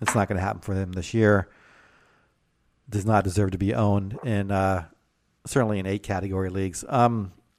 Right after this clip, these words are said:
I don't know what to make of this Celtics team. I'm more worried about them as a team than I am about this fantasy. We know kind of, you know, Kyrie is, is a stud. Uh, Horford's been solid all year. Tatum's holding his own, and that's kind of it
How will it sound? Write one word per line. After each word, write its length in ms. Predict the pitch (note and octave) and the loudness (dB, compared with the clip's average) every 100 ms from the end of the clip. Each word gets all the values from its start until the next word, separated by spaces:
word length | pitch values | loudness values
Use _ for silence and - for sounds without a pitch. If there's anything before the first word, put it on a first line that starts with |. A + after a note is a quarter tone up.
| _ _ _ _ _ _ _ - _ | _ _ _ _ _ _ _ -20 _
I 100 | C#3 | 6
don't 140 | E3 D3+ | 8 10
know 80 | |
what 100 | A#2+ A2+ | 8 8
to 60 | |
make 120 | A2+ | 4
of 60 | G2+ | 2
this 140 | G2 | 0
Celtics 340 | - G#2 G#2+ - | 0 0 0 -4
team. 240 | A2+ G2+ A2+ | -2 0 0
I'm 140 | D3 | 4
more 240 | C#3 D#3+ C#3 | 10 12 12
worried 240 | C3 A#2+ | 10 10
about 320 | A2+ A2 A#2 | 10 8 8
them 160 | A#2 G#2 | 4 2
as 120 | G2 | 0
a 40 | |
team 320 | G2+ - A#2+ G2+ | -4 -4 -2 0
than 100 | G2 | 2
I 60 | |
am 80 | G2+ | 2
about 180 | F#2+ F#2 | 0 0
this 140 | G2 | -2
fantasy. 500 | - G2+ G2 - G2+ | -2 -2 -2 -2 -2
We 140 | F#2+ A#2+ | 2 10
know 180 | C3 | 10
kind 240 | A#2+ B2+ A2+ | 10 6 4
of, 140 | G2 - - - - - - - _ _ _ _ _ _ _ _ _ | 2 -2 -20 -20 -20 -20 -20 -20 _ _ _ _ _ _ _ _ _
you 120 | - C#3 | 4 10
know, 260 | A#2 A2+ - | 10 10 6
Kyrie 440 | C#3 C3 B2 B2+ | 8 10 10 8
is, 160 | G#2+ - | 6 2
is 180 | B2 | -2
a 60 | F#2+ | -2
stud. 480 | - - G2 F#2+ D2 - | -2 4 4 4 -2 -6
Uh, 200 | A#2+ G#2 | 0 2
Horford's 420 | F#2 B2 A2 A2 | 6 6 6 2
been 140 | F#2+ F#2 | 0 -2
solid 280 | A#2+ G#2 | 2 4
all 120 | G2+ G2+ | 4 2
year. 200 | G2 G2+ | 2 0
Tatum's 540 | - A#2+ A2+ G#2+ G2 | 2 4 4 2 0
holding 260 | A2+ G2 G2 | -2 -2 -2
his 140 | F2+ | -2
own, 300 | G2 G2 F#2+ | 0 0 -2
and 120 | A#2 | -2
that's 220 | A2 G#2+ | 0 0
kind 220 | - A#2 G#2 | -2 -2 -2
of 120 | - - | -4 -6
it 300 | C3+ G#2+ F#2+ | 0 0 0